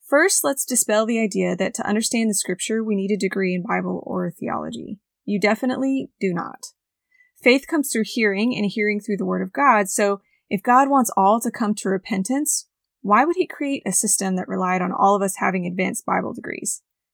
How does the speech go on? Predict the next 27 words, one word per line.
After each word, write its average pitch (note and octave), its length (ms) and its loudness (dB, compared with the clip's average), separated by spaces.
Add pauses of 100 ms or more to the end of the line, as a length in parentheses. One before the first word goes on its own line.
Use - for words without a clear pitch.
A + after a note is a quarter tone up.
(220)
He A3 120 2
wouldn't. G#3+ 320 2 (480)
He A#3 480 2 (340)
will G#3+ 200 0
give A#3 200 2
us D4 240 2 (100)
the G#3 80 2
wisdom B3+ 580 0 (200)
and F#3+ 460 -2
understanding F#3+ 600 -2
we F3+ 100 -2
need F3+ 260 -4
to G#3 80 -8
process - 540 -6
his C4+ 180 -8
words G3+ 340 -4
and F#3+ 100 -4
apply G3 360 -6
them G#3 140 -4
to A3 120 -8
our G3+ 120 -4
lives. - 440 -6 (320)
That's G#3+ 160 -2
just A3+ 200 -2
how A3+ 120 0
he A3 80 0
works. - 460 -4